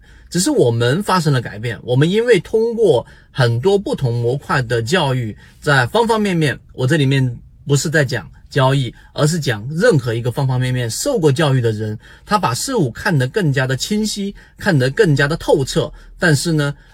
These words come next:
没有受过教育的人，他说：“我跟你在同样的环境里面啊，我们接触的是一样的事物，所以我们之间好像没有什么区别。”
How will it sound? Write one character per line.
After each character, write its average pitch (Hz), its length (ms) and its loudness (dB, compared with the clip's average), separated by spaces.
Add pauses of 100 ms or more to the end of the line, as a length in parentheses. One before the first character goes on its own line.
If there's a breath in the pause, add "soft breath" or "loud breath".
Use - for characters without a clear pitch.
没 135 300 2
有 339 160 2
受 175 180 -2
过 139 140 0
教 139 200 0
育 120 40 -2
的 117 80 0
人， 113 260 -4
他 247 140 -10
说 277 140 -2
：“我 160 120 0
跟 247 180 -2
你 208 60 0
在 220 140 2
同 208 220 -4
样 247 140 -4
的 233 80 -2
环 185 240 -2
境 208 220 0
里 135 80 2
面 156 220 0
啊， 156 80 -6 (180 loud breath)
我 127 100 -2
们 180 220 0
接 233 180 0
触 240 140 -8
的 214 60 -2
是 196 180 -4
一 139 120 -6
样 269 140 0
的 165 80 0
事 165 200 -2
物， 117 120 -4
所 - 160 -6
以 262 60 -2
我 151 140 0
们 131 120 0
之 160 80 -6
间 180 120 -4
好 - 100 -8
像 139 180 -4
没 110 280 -4
有 240 100 -2
什 131 140 -8
么 101 100 -12
区 117 220 -8
别。” 101 200 -12